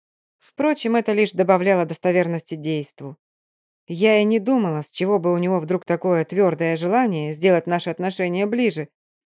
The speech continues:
Предпочитала все объяснять для себя тем, что мужчины, они же вечно такие мужчины. Я привлекательная женщина, Сергей – свободный мужчина в самом расцвете лет и сил, так что это не более чем физиология.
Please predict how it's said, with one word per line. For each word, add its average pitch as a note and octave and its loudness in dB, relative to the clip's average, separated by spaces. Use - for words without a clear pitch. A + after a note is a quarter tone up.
Предпочитала A#3 0
все A3+ 2
объяснять G#3 0
для F#3 0
себя A3 0
тем, G#3+ -2
что G3 -2
мужчины, G#3+ 0
они B3 -2
же A3+ 0
вечно A#3+ -4
такие G#3+ -2
мужчины. G#3 0
Я B3+ 2
привлекательная F#3 0
женщина, G#3+ -2
Сергей – A3 0
свободный G3 2
мужчина G3+ -2
в - -10
самом G3+ 0
расцвете F#3 0
лет G#3 0
и E3+ -6
сил, A#3+ -4
так C4+ 0
что - -4
это C4+ 2
не A#3 2
более A#3+ 2
чем A#3+ -2
физиология. A3 2